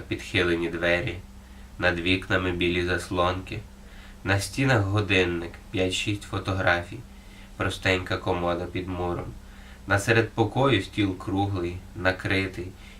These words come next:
і лампа на нім з абажуром. На кріслі при ньому сидить моє щастя. Само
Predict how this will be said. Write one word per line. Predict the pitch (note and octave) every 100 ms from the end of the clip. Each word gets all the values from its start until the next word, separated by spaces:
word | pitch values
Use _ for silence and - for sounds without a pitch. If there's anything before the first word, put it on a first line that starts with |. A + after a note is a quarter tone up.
| -
і | G#2+
лампа | F#2+ F#2 F#2+ F#2+
на | F2+
нім | F2+ F2+ F2
з | -
абажуром. | F#2 F#2+ F#2+ F#2+ F2+ F2+ - - - - - - - - -
На | G2+ G2+
кріслі | - A#2 C#3+ - A2+
при | G#2+ G#2
ньому | G#2 B2 C3 A2+
сидить | - G2+ G#2+ G#2+
моє | G2+ G2+ G2
щастя. | - F#2+ F2 F#2 - - - - - - - - -
Само | - F#2 F2 F2